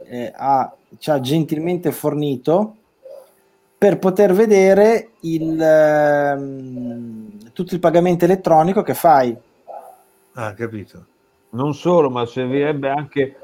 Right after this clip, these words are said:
Speaker 3: un giorno in cui sarà sviluppata, fatta per il verso, cioè probabilmente fra quindici anni,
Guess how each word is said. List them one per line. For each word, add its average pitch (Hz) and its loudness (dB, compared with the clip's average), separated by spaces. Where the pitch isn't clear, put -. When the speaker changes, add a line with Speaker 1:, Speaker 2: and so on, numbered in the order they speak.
Speaker 3:
un 110 -6
giorno 151 2
in 131 -4
cui 135 -2
sarà 135 0
sviluppata, 131 0
fatta 123 -4
per 127 -4
il 127 -2
verso, 113 0
cioè 110 -4
probabilmente 110 -8
fra 107 -4
quindici 123 -6
anni, 107 -6